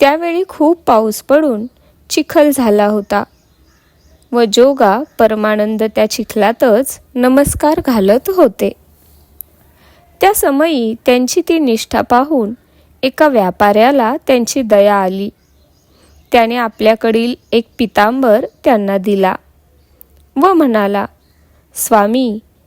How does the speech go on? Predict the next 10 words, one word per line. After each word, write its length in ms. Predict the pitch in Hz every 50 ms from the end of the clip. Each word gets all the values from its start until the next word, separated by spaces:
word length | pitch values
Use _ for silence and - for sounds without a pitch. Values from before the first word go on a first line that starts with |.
| _ _ _ _ -
कृपा 360 | 302 302 285 262 - 302 349
करून 400 | 349 359 294 262 247 247 294 330
याचा 400 | 320 277 233 208 - - 254 277
स्वीकार 540 | - - 262 240 220 - - 233 233 240 269
करा." 320 | - 240 214 190 190 - - _ _ _ _ _ _ _ _ _ _ _ _ _ _ _ _ _ _ _ _ -
त्यावर 460 | 311 302 302 311 320 339 339 349 359 359 - - 359
ते 80 | 302
म्हणाले, 560 | 269 247 254 233 220 208 196 190 196 196 196 - _ _ _ _ _ _ _ _ _ _ _ _ _
"हा 180 | - - 247 233
पितांबर 760 | - - 226 196 - 220 233 254 277 269 247 220 233 294